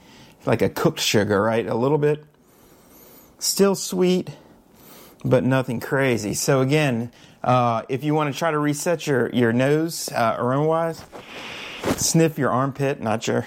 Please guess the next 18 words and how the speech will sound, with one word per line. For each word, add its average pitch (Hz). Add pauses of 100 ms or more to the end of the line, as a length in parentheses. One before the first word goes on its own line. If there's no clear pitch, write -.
not 123
your 104
armpit, 104
I'm 104
seeing 104
the 107
el-, 127 (100)
uh, 110
sniff 147
the 117
crook 151
in 135
your 123
elbow, 139
put -
your 110
shirt 139
there. 135